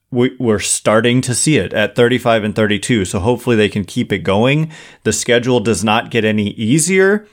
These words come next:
After leaving Saint Louis, they're gonna go to L A, and then they're just playing, like, contender after contender,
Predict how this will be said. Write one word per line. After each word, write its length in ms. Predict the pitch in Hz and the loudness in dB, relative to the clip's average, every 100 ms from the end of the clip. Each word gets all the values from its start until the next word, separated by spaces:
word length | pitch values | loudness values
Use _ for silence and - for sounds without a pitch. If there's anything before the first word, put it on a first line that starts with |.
| _ - | _ -8
After 560 | 107 131 - 151 143 - | -4 -4 -2 -2 -2 0
leaving 380 | 131 143 151 | 0 2 0
Saint 240 | 143 151 117 | 0 0 2
Louis, 340 | 127 170 170 | 2 2 0
they're 140 | 123 113 | 0 0
gonna 180 | 110 | 0
go 220 | 98 113 117 | 2 2 2
to 160 | 117 | 2
L 220 | 107 101 | 2 2
A, 260 | 110 147 165 | 2 2 2
and 160 | 113 107 | 2 2
then 140 | 110 | 2
they're 160 | 110 98 | 2 0
just 240 | 113 - | -4 -6
playing, 400 | - 123 127 120 | 0 2 2 2
like, 260 | 110 104 - | 0 -2 -4
contender 540 | 117 110 147 147 139 | -4 -2 0 2 2
after 260 | 127 - 113 | 2 -2 -4
contender, 640 | 110 98 117 113 92 87 | -4 -2 0 0 0 -2